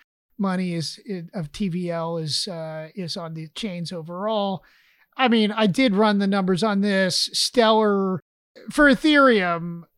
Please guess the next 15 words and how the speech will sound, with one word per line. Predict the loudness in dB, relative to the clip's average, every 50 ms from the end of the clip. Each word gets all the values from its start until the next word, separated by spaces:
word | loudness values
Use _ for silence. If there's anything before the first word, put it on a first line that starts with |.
| _ -8
a | -8
hundred | -6 -4 -4 -2 -2 0 0 0 0 0 -2
and | -4 -6 -8 -8 -6 -6 -4
ninety | -4 -4 -4 -4 -4 -4 -4 -4
billion | -4 -4 -4 -2 -2 -2 -2 -4 -6 -6 -8 -10
dollars. | -8 -8 -8 -8 -8 -10 -12 -12 -14 -14 -14 -10 -6
That | -4 -4 -4 -4 -6
is | -6 -6 -6
sixty-five | -4 -4 -6 -6 -8 -8 -6 -6 -6 -6 -6 -8 -10 -12 -12 -14 -12 -12 -12 -12 -12 -12 -14 -14 -16 -18 -20 _ _ _ _ _ _ _ _ -14
times | -12 -10 -10 -10 -10 -12 -10 -10 -10 -10 -12 _ -16
larger | -14 -12 -12 -12 -12 -14 -14 -18 -18 -18
than | -20 -20 -20 -16 -12
Stellar's | -12 -12 -12 -14 -16 -16 -16 -18 -18 -16 -14 -14 -14 -14 -12
market | -14 -14 -14 -14 -18 -20 -20
cap. | -20 -18 -18 -16 -18 -18 -20 -20